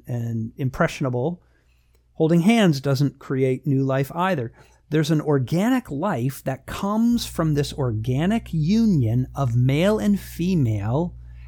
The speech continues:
as a complementary pair. And this is a bigger deal probably than we think, be-, because you know what? You can read the Bible through this lens.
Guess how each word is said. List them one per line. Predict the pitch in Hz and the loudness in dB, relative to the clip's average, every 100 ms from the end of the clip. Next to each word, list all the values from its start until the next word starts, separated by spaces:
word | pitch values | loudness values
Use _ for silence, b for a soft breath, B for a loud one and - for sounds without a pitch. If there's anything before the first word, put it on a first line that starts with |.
| B - | B -4
as | 143 175 165 | 2 4 2
a | 180 | -2
complementary | - - 165 165 - 143 131 135 - 127 123 | -6 -4 -4 -4 -2 0 0 0 -4 -4 -4
pair. | - - 95 - - - - - 135 | -4 -8 -8 -10 -16 -18 -18 -10 -2
And | 127 - | -2 0
this | 147 208 302 | 0 2 0
is | 269 | -2
a | |
bigger | 208 220 214 185 | 2 2 2 0
deal | 175 214 175 131 | 0 2 2 2
probably | - 143 139 131 135 | 0 0 0 0 0
than | 135 127 | 0 0
we | 127 | 0
think, | - 233 160 - | 0 -2 -2 -4
be-, | 139 - B B B B | -6 -8 B B B B
because | 147 147 | 0 2
you | 170 | 2
know | 165 | 2
what? | 185 294 127 - - - - - - - - - - - - - | 2 2 0 -4 -14 -18 -18 -18 -18 -16 -18 -18 -18 -18 -18 -6
You | - 220 | 2 2
can | 311 254 151 | 4 2 4
read | 226 202 | 2 2
the | 151 | 0
Bible | 160 247 185 101 135 151 - - - - - - | 0 0 0 -2 -8 -12 -16 -18 -18 -18 -18 -16
through | - 160 226 277 | -10 -2 0 2
this | 208 208 - | 2 2 0
lens. | 147 214 165 95 - - - | 0 2 2 0 -8 -14 -14